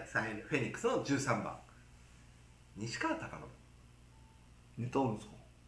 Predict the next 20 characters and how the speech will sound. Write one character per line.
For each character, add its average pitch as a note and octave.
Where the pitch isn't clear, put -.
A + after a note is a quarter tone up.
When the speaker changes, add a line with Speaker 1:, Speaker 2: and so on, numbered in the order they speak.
Speaker 1:
い G3+
よ A#3+
い B2+
よ。 -
Speaker 2:
う -
ん。 A#2
Speaker 1:
来 A#3+
週、 -
来 C#4
週 F4
で F4+
す -
よ。 -
今 G4
週 -
は F4+
試 A3+
合 F#3
が、 D#3+
ね。 F4